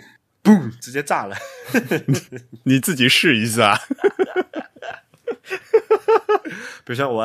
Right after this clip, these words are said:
Speaker 1: 我要，我要整一，一个，一个，你整一个 U 盘的这个 aux，com一、com二、com三、com 的L P T都放进去，然后你怎么办？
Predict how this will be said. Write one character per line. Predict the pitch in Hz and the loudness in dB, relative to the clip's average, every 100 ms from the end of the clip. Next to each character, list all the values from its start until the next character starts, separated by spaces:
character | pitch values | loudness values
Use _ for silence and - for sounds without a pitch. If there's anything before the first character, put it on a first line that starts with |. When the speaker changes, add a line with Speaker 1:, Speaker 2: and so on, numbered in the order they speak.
| 120 | -2
Speaker 1:
我 | 120 | -2
要， | 123 135 | -4 -2
我 | 123 | -4
要 | 135 | -4
整 | 127 101 | -4 -6
一， | 107 120 131 | -8 -10 -12
一 | 139 | -8
个， | 131 120 | -6 -6
一 | 113 | -8
个， | 113 135 120 | -12 -14 -16
你 | 131 | -16
整 | 135 110 | -10 -10
一 | 107 | -8
个 | 127 | -10
U | 127 | -10
盘 | 135 98 | -10 -12
的 | 104 117 | -10 -10
这 | 107 | -12
个 | 101 98 92 92 _ _ _ - | -12 -12 -12 -14 _ _ _ -6
aux，com | 131 - - - 104 98 - 135 110 | -4 -4 -10 -14 -20 _ -10 -10 -8
一、 | 127 | -14
com | 131 - 113 | -14 -10 -10
二、 | 131 110 | -10 -10
com | - 123 | -12 -14
三、 | 104 131 135 - | -12 -14 -16 -10
com | - 143 | -6 -6
的 | 104 | -8
L | 98 131 | -14 -14
P | 135 131 | -14 -16
T | 123 127 135 | -16 -18 -18
都 | 135 | -16
放 | 123 135 | -12 -12
进 | 110 | -12
去， | 107 | -14
然 | 107 | -16
后 | 104 127 | -14 -14
你 | 113 | -16
怎 | 104 | -16
么 | |
办？ | 92 | -20